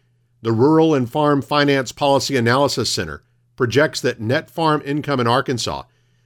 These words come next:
is down about one billion dollars this year when compared to a record-setting four point three billion dollars in twenty twenty-two.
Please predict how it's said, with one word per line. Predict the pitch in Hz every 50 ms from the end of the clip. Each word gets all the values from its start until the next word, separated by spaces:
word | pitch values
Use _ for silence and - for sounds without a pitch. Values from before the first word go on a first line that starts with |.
| _ -
is | 131 117
down | 98 139 147 185 196
about | 170 160 143 113 117
one | 113 139 165 165 147 127
billion | 110 139 156 151 135 131 117 110
dollars | 120 131 143 135 110 95 - -
this | 104 95 - - -
year | 92 78 65 62 62
when | 82 92 101
compared | 92 - 117 101 117 127 123 123 120
to | 135 131
a | 113 101
record-setting | 98 127 143 - 143 127 120 - 143 135 127 127 123 113
four | - 143 143 143 135
point | - - 139 127 117 -
three | - - 156 156 139
billion | 123 120 110 104 98 92
dollars | 85 82 78 78 90 98 98 -
in | 131 120
twenty | 107 - 131 123 117 110
twenty-two. | - 123 110 104 98 - - 123 92 - -